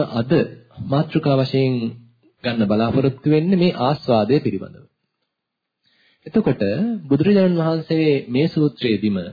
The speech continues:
පුබ්බේව සම්බෝධ සූත්‍රයේදීම දේශනා කරනවා මොකද්ද මේ ආස්වාදය කියන්නේ? යං ලෝකේ පටිච්ච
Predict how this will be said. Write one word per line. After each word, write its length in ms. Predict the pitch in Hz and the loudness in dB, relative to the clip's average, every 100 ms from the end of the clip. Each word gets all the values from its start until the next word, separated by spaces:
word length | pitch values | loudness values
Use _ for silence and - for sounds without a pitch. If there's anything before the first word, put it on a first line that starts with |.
| - | -6
පුබ්බේව 400 | - 131 147 143 | -4 0 2 2
සම්බෝධ 520 | 139 123 123 147 143 | 0 -4 -2 2 2
සූත්‍රයේදීම 720 | 139 127 117 117 113 101 123 95 101 185 - | 2 0 -2 -4 -6 -2 -2 -2 -4 -8 -6
දේශනා 420 | 123 117 117 107 | -4 -2 -2 -2
කරනවා 440 | 101 123 90 104 208 | -2 -4 -4 -6 -6
මොකද්ද 340 | 165 139 156 135 | -6 -4 -4 -2
මේ 180 | 170 180 | 0 0
ආස්වාදය 480 | 117 117 107 120 156 | 0 -2 0 0 0
කියන්නේ? 420 | 110 98 117 - _ _ _ _ _ _ _ _ _ _ _ _ _ _ - | 0 -2 -6 -18 _ _ _ _ _ _ _ _ _ _ _ _ _ _ -2
යං 220 | 123 165 | 2 4
ලෝකේ 400 | 190 185 180 156 | 4 4 2 0
පටිච්ච 400 | 143 120 131 131 | 0 -2 -2 -4